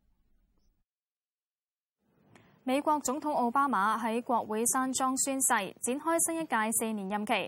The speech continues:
佢喺就職演說中呼籲民眾平等看待所有人。佢又展述外交政策理念，話會鞏固盟友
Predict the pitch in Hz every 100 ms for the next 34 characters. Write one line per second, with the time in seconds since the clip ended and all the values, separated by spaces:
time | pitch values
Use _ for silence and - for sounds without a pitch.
0 | - - - 233 247 247 220 220 269 226
1 | 247 247 233 294 302 - 359 330 262 226
2 | 190 196 247 240 240 254 208 214 247 -
3 | 330 320 208 208 226 226 240 214 180 -
4 | - - - 226 214 214 220 277 233 208
5 | 208 214 220 269 277 - 220 220 240 202
6 | 208 226 214 175 - - 262 277 302 226
7 | 269 349 269 247 202 190 202